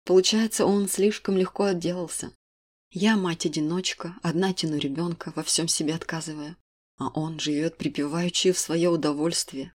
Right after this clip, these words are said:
Утро начинается с треснувшей чашки, рассыпанной муки и ожога на руке.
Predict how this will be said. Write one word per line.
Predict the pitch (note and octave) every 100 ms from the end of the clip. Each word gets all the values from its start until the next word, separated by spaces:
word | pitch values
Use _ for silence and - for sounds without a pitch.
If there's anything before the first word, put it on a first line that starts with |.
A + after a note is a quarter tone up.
| _ _ _ _ _ _ _ _ _ _ _ _
Утро | F3 D#3 E3
начинается | D#3 C#3+ - E3 G#3+ A#3 - A3+
с | G#3+
треснувшей | - G3+ G3+ - E3+ D#3+ - C#3+
чашки, | - A#3 - - A#3 - -
рассыпанной | F#3+ - G#3+ F3+ F3 E3
муки | D#3+ - C#4
и | - G#3
ожога | F3+ E3+ G3+ G#3
на | F#3+
руке. | F#3 G3+ - D#3